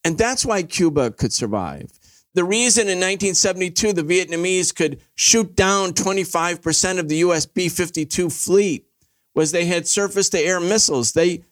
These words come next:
they couldn't make those missiles. Those were made in the Soviet Union or in Czechoslovakia or East Germany.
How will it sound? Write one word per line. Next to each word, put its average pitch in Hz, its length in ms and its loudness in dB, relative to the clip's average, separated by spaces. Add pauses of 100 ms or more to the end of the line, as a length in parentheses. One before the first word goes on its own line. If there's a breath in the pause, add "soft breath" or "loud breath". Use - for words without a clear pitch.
they - 120 4
couldn't 220 360 0
make 226 240 -2
those 151 300 0
missiles. 127 380 -6
Those 185 240 0
were 190 100 2
made 180 480 0 (480 soft breath)
in 170 200 2
the 165 100 2
Soviet 175 380 2
Union 175 400 2
or 139 140 -2
in 143 80 -4
Czechoslovakia 156 1000 0
or 127 200 0
East 156 300 0
Germany. 151 500 -2